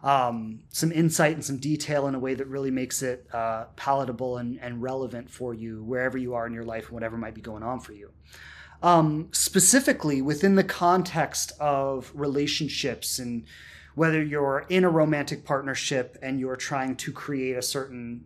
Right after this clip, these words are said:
result in it, um, or whether you are, whether you are single and you're trying to create the relationship of your dreams, or you find yourself anywhere in the middle, um, this conversation can be very powerful for you, because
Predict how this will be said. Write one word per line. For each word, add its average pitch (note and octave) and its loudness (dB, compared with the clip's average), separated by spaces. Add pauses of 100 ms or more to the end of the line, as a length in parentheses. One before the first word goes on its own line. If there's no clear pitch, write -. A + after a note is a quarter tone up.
result C3+ -2
in B2 -8
it, A2+ -10 (520)
um, C3+ 0
or D3 -2
whether D3 2
you C#3+ 0
are, C3+ 2 (960)
whether D3 0
you C#3+ -2
are B2+ 0
single C#3 0
and B2 -8
you're A#2+ -8
trying C3 -4
to C#3+ -6
create C#3+ -4
the C3+ -4
relationship B2 -8
of A#2 -12
your B2 -6
dreams, B2+ -6
or B2+ -6
you C3 -2
find C#3 -2
yourself C3+ -4
anywhere C#3+ 0
in C3 0
the C3 0
middle, C#3 2 (460)
um, C3+ 2
this C#3+ -2
conversation E3+ 2
can D#3+ 0
be D3+ 0
very D#3 4
powerful D#3+ 2
for B2+ -6
you, A2+ -6
because C3 -2